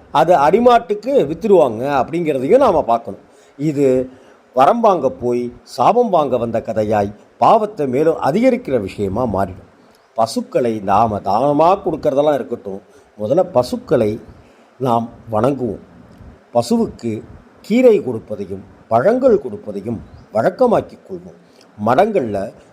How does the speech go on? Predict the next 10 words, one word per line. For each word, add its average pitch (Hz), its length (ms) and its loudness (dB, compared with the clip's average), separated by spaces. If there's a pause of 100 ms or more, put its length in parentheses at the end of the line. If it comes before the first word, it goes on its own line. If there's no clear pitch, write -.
(140)
கண்ணியமான 170 680 2
முறையில 113 540 0 (300)
கோசாலைகள்லாம் 131 720 2
நிறைய 101 380 -2
இருக்கு. 98 240 -6 (280)
அதுக்கெல்லாம் 101 680 -2 (240)
நாம 107 440 0 (380)
வாரம் 135 480 2
ஒரு 117 140 -6
முறை 104 260 -6